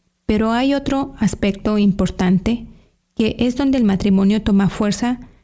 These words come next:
trascendental, y es el aspecto espiritual. Para quienes tomamos en el sacramento como un don de Dios, las cosas cambian.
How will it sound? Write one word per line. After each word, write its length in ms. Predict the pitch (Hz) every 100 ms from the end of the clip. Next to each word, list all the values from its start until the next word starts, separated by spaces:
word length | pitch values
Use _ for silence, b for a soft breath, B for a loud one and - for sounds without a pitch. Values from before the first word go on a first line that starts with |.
| B
trascendental, 1000 | - 190 - 190 170 165 170 165 156 147 - _ _ _ _ _ _ _
y 160 | 208 220
es 300 | 247 240 - - _ -
el 160 | 208
aspecto 420 | 185 - 190 175 175
espiritual. 600 | - 196 196 277 285 - B B B _
Para 220 | 240 247
quienes 260 | 254 262 262
tomamos 640 | 262 247 277 339 349 - - _ _ _ -
en 160 | 220
el 100 | 220
sacramento 720 | 214 220 214 208 214 226 254 254
como 220 | 220 202
un 180 | 220 226
don 240 | 226 226
de 120 | 226
Dios, 400 | 196 185 220 - - _ -
las 220 | 208 202
cosas 360 | 233 220 240 -
cambian. 420 | 175 170 160